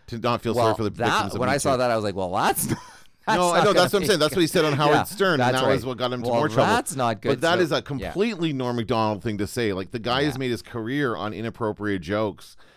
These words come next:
Speaker 1: And that's, I mean, if you know him, that's, that's what
Speaker 2: Mm-hmm.
Speaker 1: you come to expect from him. But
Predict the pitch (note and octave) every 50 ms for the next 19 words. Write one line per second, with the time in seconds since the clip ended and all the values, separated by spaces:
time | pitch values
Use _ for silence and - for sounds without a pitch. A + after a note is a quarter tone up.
0 | - _ _ - A#2 A#2 A#2 A#2 A#2 A2+ A#2+ B2 B2 - - - - - - A2
1 | A#2+ B2 B2+ C3 B2+ B2+ A2+ G2 A#2+ B2 A#2+ B2 C#3+ E3 D3 B2 A#2 A2+ A2 A2
2 | A2+ F#2+ - - - - G#2 A2 A2 - - A2 G#2+ G#2+ A2 A2 A2 G#2 F#2 -
3 | - - G2 - - C3+ A#2+ A2 B2 G2 - - C#3+ C#3+ D#3 - B2 A2 A2+ G#2
4 | G2+ G#2 A#2 -